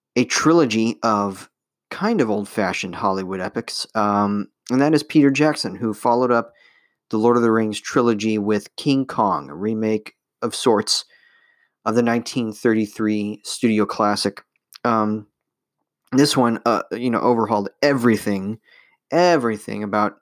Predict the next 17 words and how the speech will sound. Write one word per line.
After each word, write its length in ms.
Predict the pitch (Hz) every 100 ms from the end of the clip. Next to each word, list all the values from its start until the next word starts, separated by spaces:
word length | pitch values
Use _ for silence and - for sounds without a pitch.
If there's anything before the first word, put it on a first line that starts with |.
| _
the 200 | 113 113
original. 400 | 110 104 104 - _ _ _ _
It 120 | - 98
made 240 | 117 113
the 60 | 107
characters 680 | - 117 117 113 107 101 - _ _ _ -
mo-, 160 | 120 98
have 180 | 107
more 260 | 104 117 117
of 120 | 110
a, 280 | 107 98 95 _ _ _ _ _ -
um, 440 | 104 98 95 90 - _ -
motivation, 680 | 127 110 101 127 - 190 - _ - _ _ _ _ _ 107
gave 180 | 110
them 100 | 110
more 200 | 113 120
history, 560 | 131 147 - 165 156 151